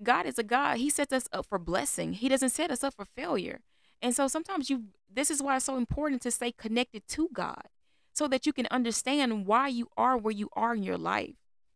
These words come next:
whether that's in the good season or in the bad season. And sometimes there could be blessings all around us, and it still feels like there's something missing, or it feels, it's, it feels like we're still, like, being blocked, or it, it still feels like we're being hindered in something. And sometimes it's a matter of,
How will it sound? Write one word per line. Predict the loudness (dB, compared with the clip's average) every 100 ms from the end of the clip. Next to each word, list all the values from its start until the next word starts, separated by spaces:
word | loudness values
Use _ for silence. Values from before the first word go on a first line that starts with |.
| _
whether | 2 4
that's | 2 0
in | -2
the | -2
good | -2 -2
season | 0 0 2
or | 4 4
in |
the | 4
bad | 2 2 0
season. | -2 -4 -4
And | -2
sometimes | -4 -2 0 2 0 -6 -10 -4
there | -2
could | 0
be | 0
blessings | 2 2 0 -2 2
all | 4 6
around | 4 4 2 0
us, | -2 -2
and | 0 0
it |
still | 0 2 2 0 -2
feels | -4 -2
like | -2 -2
there's | -2
something | -2 -4 -4 -4
missing, | -2 -2
or | -2
it | -2
feels, | -2 -4 -6 -4
it's, | -4 -4 -4 -2
it | -2 0
feels | -4 0
like | 0 0 -2 _ _ _ _
we're | 2 4
still, | 4 6 6 6 4
like, | 2 2 2
being | 0 0
blocked, | 0 -2 -2 0
or | 2
it, | 2 0 0
it | 0
still | 4 2
feels | 2 0 2
like | 2
we're | 4
being | 2 2
hindered | 0 0 0 0
in | -2
something. | -4 -4 -6 -6
And | -4
sometimes | -4 -2 -2 -2
it's | -4
a | -2
matter | 2 2 2
of, | -2